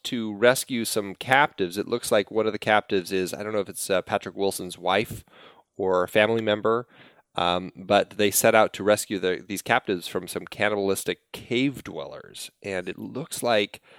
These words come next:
a very interesting kind of a Western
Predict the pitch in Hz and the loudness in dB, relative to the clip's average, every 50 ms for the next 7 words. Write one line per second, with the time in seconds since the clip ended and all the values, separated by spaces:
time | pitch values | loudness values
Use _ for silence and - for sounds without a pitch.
0 | - - _ - - _ - 110 104 98 95 98 117 123 135 139 127 - 117 113 | -20 -20 _ -20 -16 _ -6 -6 -6 -4 2 6 6 8 8 6 4 2 0 -2
1 | 127 127 - - - 113 107 101 101 98 95 92 87 - _ - - 113 117 110 | -4 -4 -4 2 2 2 2 2 0 -4 -8 -8 -10 -12 _ -10 -8 -4 -4 -2
2 | 95 98 90 87 82 - - 92 90 107 127 143 - - 151 147 139 143 143 139 | -2 0 0 0 0 -2 -6 -8 -4 -4 -4 -4 -4 -2 -2 -2 -2 -4 -6 -8